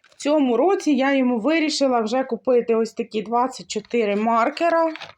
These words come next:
Відкривається сумочка. Це вже більш, друзі, такі кращі, гарно пишуть і, е, якісніші. Продавчиня говорила, що їх гарно беруть,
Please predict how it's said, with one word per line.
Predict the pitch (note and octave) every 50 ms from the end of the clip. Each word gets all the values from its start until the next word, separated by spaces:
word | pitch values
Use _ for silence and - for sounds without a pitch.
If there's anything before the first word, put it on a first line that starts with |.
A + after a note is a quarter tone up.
| - - -
Відкривається | G#3+ B3 - - - B3 C4 B3+ A#3+ A3 G3 G3 G3+ G3 G3 - A#3+ A#3+
сумочка. | A#3+ - A4 A#4+ A4+ A4 G4 - - - D4 C4+ C4+ - - - -
Це | - - D#4 D#4+
вже | C#4+ B3+ C#4 C4
більш, | G3+ C4+ C4 A#3+ A#3
друзі, | G3+ A3 C4 C#4 C4+ A#3 G#3+ A3
такі | - A#3 A#3 - - - A3 A3 G#3+ G3+ F#3 F#3+ - - _ _ _ _ _ _ _ _ _ _ _ _ _ _ _ _ _ _ _ _ _ _ _
кращі, | - C4 C4 C#4+ E4 F4 F4+ E4+ - - C4+ B3
гарно | G#3+ A#3 C4 C4+ B3+ B3 A3+ A#3 A#3 A#3 - -
пишуть | D#4 E4+ F#4 G4 F#4 - - C#4+ C#4 B3+ - - - -
і, | A3 A#3 B3+ C#4 D4 D4+ D4+ D4 - _ _ _ _ _ _ - - _ _ - - - - - _ _ _ _ _ _ _ _ _ _ _ _ _ _ _ - - - _ _ _ _ _ _ _ _ _ _ _ _ _ _ _ _ _ _ _ -
е, | - F#3 F#3 F3+ F#3 F#3 F#3
якісніші. | G3 G3 A3+ G#3+ G3 F#3+ - - F#3 F3+ - - F3+ F3 F3+ F3+ - - F3 F3+ F#3 F#3 F3+ - _ - - _ _ _ _ _ _ _ _ _ _ - - - - _ _ _ _ _ _
Продавчиня | - G3+ G#3+ F#3+ A3+ A#3+ G#3 - - - B3+ A#3 A3 G#3 G#3
говорила, | A3 G#3+ G#3 G3 A3 A3+ A3 A3+ G#3 G3 F#3+ F#3+ F#3
що | F#3+ - G#3
їх | G3+ F#3 F#3+ G3 F#3+
гарно | F3+ A3 A3 G#3+ G3 F#3 G3 G3 F#3+
беруть, | F3 F#3 G#3 G#3+ B3 D4 F4+ G4 G4 G4